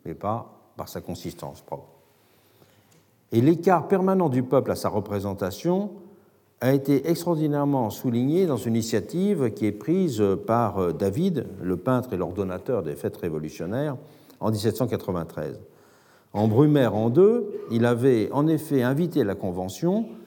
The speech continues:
à ériger sur le Pont-Neuf une statue géante du peuple français pour symboliser l'avènement du nouveau souverain et la destruction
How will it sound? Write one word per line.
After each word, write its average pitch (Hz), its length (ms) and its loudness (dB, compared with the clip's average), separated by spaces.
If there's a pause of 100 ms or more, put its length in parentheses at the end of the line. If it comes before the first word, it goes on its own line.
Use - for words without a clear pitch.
(220)
à 127 140 4
ériger 143 540 2
sur - 300 -4
le 101 400 0
Pont-Neuf 87 540 -12 (720)
une 127 240 4
statue 165 460 2
géante 127 580 2 (140)
du 104 160 -2
peuple 170 340 4
français - 480 -6 (1000)
pour 80 140 -8
symboliser 98 680 2
l'avènement 98 480 2
du 104 120 -2
nouveau 98 240 -2
souverain 90 500 -4 (400)
et 101 60 -4
la 110 120 4
destruction 131 760 0